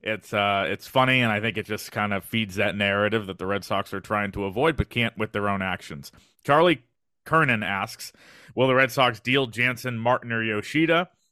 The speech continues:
And why do you think contract extensions for Cora, Casas, and Bello have been non-existent?" We touched on Jansen. I think I would look into trading Martin because it, it's the same kind of function as a luxury for a team that projects to be mediocre.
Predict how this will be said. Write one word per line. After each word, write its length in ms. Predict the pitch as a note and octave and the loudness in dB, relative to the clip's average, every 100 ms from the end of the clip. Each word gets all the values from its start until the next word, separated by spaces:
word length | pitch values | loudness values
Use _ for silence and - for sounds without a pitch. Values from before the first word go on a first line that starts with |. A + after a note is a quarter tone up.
| _ | _
And 120 | A2+ | -2
why 160 | A#2 B2 | 2 4
do 80 | B2+ | 2
you 80 | A#2 | 0
think 240 | B2 A#2+ | -2 -4
contract 520 | A#2 A#2 A2+ A#2 A2+ | -4 -4 0 -2 -2
extensions 560 | G#2+ - A2 G#2 G#2+ F#2+ | -12 -6 -6 -6 -12 -10
for 140 | G2 | -12
Cora, 380 | - A#2 A2+ A2+ | -4 2 4 2
Casas, 520 | - A2+ A2 A2 - | 2 0 0 -4 -10
and 180 | G2 F#2 | -10 -2
Bello 420 | G#2+ A2+ B2 A#2+ | 0 4 4 2
have 180 | A2 G2+ | 0 -2
been 200 | G#2+ G2 | -4 -2
non-existent?" 800 | G#2 G#2+ G2 F2 A#2+ A#2+ B2+ A#2+ _ - - - | 0 0 -2 -6 -8 -6 -10 -10 _ -20 -20 -2
We 100 | C3+ | 0
touched 360 | D#3 E3+ - | 2 0 2
on 200 | E3 D3 | 2 2
Jansen. 600 | B2 C3+ D3 - D3+ D3+ D#3 _ _ _ | 0 0 0 -2 -4 -4 -10 _ _ _
I 120 | A#2 | 0
think 220 | C#3 C#3 - _ - | 2 -2 -6 _ 2
I 140 | D3+ | 6
would 240 | F3 C#3+ - _ - | 6 2 -6 _ 0
look 180 | D3 | 0
into 160 | D#3+ C#3+ | 2 0
trading 360 | C#3+ C#3 C#3+ B2 | 2 2 2 2
Martin 460 | A#2+ C3 D3+ D#3+ - | 2 2 -2 -8 -6
because 280 | A2 A#2 G#2+ | -2 0 -2
it, 140 | A2 _ - | -6 _ -12
it's 160 | A2 | -10
the 80 | G#2+ | -6
same 240 | - B2+ | 0 0
kind 240 | B2 C3 A#2+ | 2 0 0
of 80 | - | -2
function 400 | A#2 A#2+ C#3+ B2 | -4 -4 -6 -4
as 140 | G#2+ | -4
a 60 | G2+ | -2
luxury 480 | G2 A2 G#2+ A#2+ C3+ | -2 -4 -4 -4 -4
for 180 | A2+ | -4
a 100 | G2+ | -6
team 360 | - A2+ A2+ G2 | -6 -8 -8 -6
that 160 | G#2+ - | -6 -6
projects 320 | G#2+ A2+ - | -2 -2 -4
to 100 | G#2+ | -6
be 80 | A2 | -4
mediocre. 720 | G#2+ G#2+ G#2 A#2+ B2 D3 | 0 0 0 -2 -2 -4